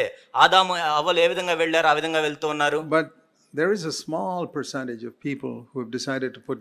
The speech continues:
Speaker 2: God first.
Speaker 1: కానీ దేవుణ్ణి మొట్టమొదటిగా పెట్టుకోవాలనుకున్న వాళ్ళు ఎంతో తక్కువ మంది ఉన్నారు.
Speaker 2: I wonder whether it's even five percent, maybe one percent.
Speaker 1: అసలు అందులో ఐదు శాతం అయినా ఉన్నారా, ఒక్క శాతం అయినా ఉన్నారా అనేది నాకు ఆశ్చర్యం వేస్తుంది.
Speaker 2: But those are the happiest marriages in the world.
Speaker 1: కానీ ఈ ప్రపంచంలో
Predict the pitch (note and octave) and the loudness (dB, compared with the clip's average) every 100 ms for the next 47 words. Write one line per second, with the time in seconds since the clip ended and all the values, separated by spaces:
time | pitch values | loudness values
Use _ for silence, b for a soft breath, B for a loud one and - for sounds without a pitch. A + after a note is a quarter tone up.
0 | A2+ A#2+ G2+ - A2+ G2 - - - D3 | -4 -6 -6 -14 -18 -18 -20 -20 -10 -4
1 | D#3 C#3+ E3 F#3+ F#3+ F3+ E3+ F3 F#3+ F#3 | -2 0 2 2 2 0 0 -2 -4 -2
2 | F3+ F3 F3 E3+ F#3 F3+ F3 F3+ F3 E3+ | 0 0 -2 -6 -4 2 4 2 -2 0
3 | E3 D#3+ E3 F#3+ E3 B2 - D#3+ G3+ F#3 | 0 0 -2 -2 -2 -4 -10 -4 0 0
4 | D#3+ C#3+ B2+ G2 - _ _ - - D3 | 0 0 0 -2 -10 _ _ -20 -10 -4
5 | E3 G#3 D#3+ B2+ B2+ B2+ - D3 C#3 A#2 | -2 0 0 0 -2 -6 -6 -6 -6 -6
6 | B2 A#2 A#2+ - A2+ A#2+ B2+ B2+ B2 B2 | -8 -8 -12 -16 -18 -12 -6 -6 -4 -8
7 | B2 - G#2+ _ - C3 C3 D#3 C#3+ D3 | -10 -16 -20 _ -8 -6 0 2 2 4
8 | E3 E3 E3 E3 E3 D#3+ E3 E3 C#3 E3+ | 2 2 0 -2 0 2 4 4 2 2
9 | F3 E3+ E3+ E3 D#3+ D#3 D#3 D#3 D#3+ D#3+ | 2 2 0 -2 2 4 6 6 4 0
10 | D3+ C#3 C#3+ - D3+ D3+ C3+ C#3+ C#3+ D3+ | 0 0 -2 0 -2 -2 -4 -4 -4 -4
11 | - - C3+ E3+ E3 D#3 A#2+ C3 D3 D3 | -8 -12 -4 -2 0 -2 -2 -2 -2 -4
12 | - C3 C3 B2 A#2+ A2 A2+ A2 A2+ A2 | -4 -6 -6 -6 -10 -12 -12 -12 -14 -16
13 | A2+ _ - D3 E3 D#3 D#3 F#3 F3+ F3+ | -20 _ -2 0 0 0 2 2 0 0